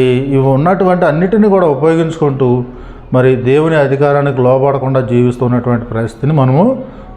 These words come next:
చూస్తూ ఉన్నాము. దేవుడు అధికారి అయి ఉన్నాడు కనుక ఆయన యొక్క అధికారానికి ప్రతి మనిషి లోబడాలనేటువంటి విషయాన్ని మనం చూస్తున్నాము.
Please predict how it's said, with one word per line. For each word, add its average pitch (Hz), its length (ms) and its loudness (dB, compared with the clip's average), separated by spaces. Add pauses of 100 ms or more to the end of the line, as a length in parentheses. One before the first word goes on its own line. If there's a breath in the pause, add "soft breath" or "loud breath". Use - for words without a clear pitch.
(140)
చూస్తూ 160 300 0
ఉన్నాము. 113 680 -4 (340 loud breath)
దేవుడు 165 600 2
అధికారి 139 520 0
అయి 185 120 2
ఉన్నాడు 151 280 0
కనుక 113 520 -6 (540 loud breath)
ఆయన 131 260 0
యొక్క 139 180 -2
అధికారానికి 143 1120 0
ప్రతి 131 440 0
మనిషి 143 600 0 (500 loud breath)
లోబడాలనేటువంటి 135 920 2
విషయాన్ని 127 400 0
మనం 123 340 2
చూస్తున్నాము. 117 840 0